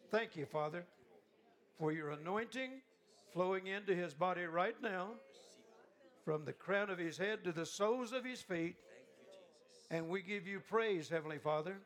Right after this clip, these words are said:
that he walks out of here tonight totally different than the way he came in. Healed, whole, full of joy. Hallelujah. Amen. In the name of Jesus.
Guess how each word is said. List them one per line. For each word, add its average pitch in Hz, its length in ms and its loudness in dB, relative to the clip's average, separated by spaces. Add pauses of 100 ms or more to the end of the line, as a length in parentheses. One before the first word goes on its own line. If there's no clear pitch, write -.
(840)
that 160 200 4
he 156 80 -4
walks 185 380 2
out 185 180 4
of 175 60 -4
here 170 180 0
tonight 175 460 0 (1040)
totally 190 340 2
different 156 420 0 (180)
than 156 180 2
the 151 80 -2
way 165 180 0
he 175 60 -2
came 170 340 -8
in. 131 160 -8 (760)
Healed, 185 500 0 (340)
whole, 190 440 0 (480)
full 269 160 6
of 220 100 -2
joy. 170 340 2 (720)
Hallelujah. 180 720 4 (320)
Amen. 175 400 0 (500)
In 202 200 4
the 190 120 0
name 196 360 0
of 170 120 -4
Jesus. 143 800 -8